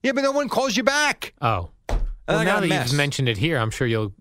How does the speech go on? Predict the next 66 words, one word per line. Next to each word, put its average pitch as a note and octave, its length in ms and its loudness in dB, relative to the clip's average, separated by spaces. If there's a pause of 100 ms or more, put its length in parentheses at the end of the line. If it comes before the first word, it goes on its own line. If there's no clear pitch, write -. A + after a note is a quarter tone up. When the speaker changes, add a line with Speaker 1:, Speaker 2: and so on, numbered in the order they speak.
Speaker 2:
you'll B2 160 -2
be A2+ 140 -2
hit A#2+ 120 0
up A2 120 -2
on G#2 120 0
Twitter A#2+ 280 -2
with - 260 -4
tons D3+ 260 0
of A2 100 -2
people G#2 240 0
who G#2 120 -2
do G2+ 160 -4
construction G#2+ 640 -2
and, G#2+ 120 0
Speaker 1:
Yeah, F3 180 0
but E3 100 0
I F3 100 2
Speaker 2:
and F#3 40 4
Speaker 1:
don't F3+ 100 2
wanna F3 80 4
Speaker 2:
some D3 60 2
Speaker 1:
be C#3+ 60 -2
Speaker 2:
that B2+ 80 0
Speaker 1:
ripped C#3 80 2
Speaker 2:
just B2 120 2
Speaker 1:
off B2+ 100 2
Speaker 2:
think A#2 180 0
they A#2+ 80 2
Speaker 1:
either. A#2 60 -2
Speaker 2:
can A2+ 140 -2
do A2 200 0
it. F#2 160 -6
Speaker 1:
I B2+ 140 0
don't C3 100 0
wanna B2+ 120 -2
be A2+ 80 -2
ripped G#2 220 -4
off F2 180 -4
either. - 260 -16 (460)
That's D3 120 2
Speaker 2:
I'm B3+ 100 0
gonna - 60 2
Speaker 1:
the, A#2+ 60 2
that's - 40 2
Speaker 2:
always G#3 140 0
Speaker 1:
why D3 80 2
I - 20 2
Speaker 2:
be, - 60 2
Speaker 1:
get G#2 100 0
estimates. E2 480 -8
Speaker 2:
be D#3 140 0
worried D3+ 280 0
about B2 240 0
when B2 140 0
you, B2+ 140 0
like, A#2+ 300 0
knock C3+ 340 0
into C3+ 220 0
a B2 60 0
wall A#2+ 460 0
to, - 100 -4
like, G#2+ 140 -2
to A#2 80 -2
knock A2+ 240 0
down A2+ 200 0
sheetrock, B2+ 440 -2